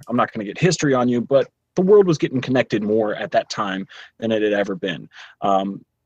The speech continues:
prior to, like, the, you know, since the Roman Empire. Uh, and so this takes place in Florence, Italy, uh, with the Medici family's rise to power.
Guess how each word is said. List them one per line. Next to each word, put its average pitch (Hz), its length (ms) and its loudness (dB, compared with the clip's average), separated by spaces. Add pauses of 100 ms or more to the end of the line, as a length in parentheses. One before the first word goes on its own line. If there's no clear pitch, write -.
(220)
prior 127 280 4
to, 110 160 -4
like, 107 200 0
the, 95 320 -6
you 170 100 -4
know, 98 260 -4 (220)
since 139 280 -4
the 120 60 -2
Roman 104 300 -2
Empire. - 460 -8 (280)
Uh, 113 360 4
and 196 500 2
so - 300 2
this 240 180 2
takes 226 220 2
place 175 280 4 (120)
in 202 500 0
Florence, 170 400 -2
Italy, 117 380 -4 (400)
uh, 113 320 0 (480)
with 151 180 -2
the - 60 -4
Medici 147 400 0
family's 127 480 -2
rise 113 240 2
to - 100 -16
power. 95 400 -2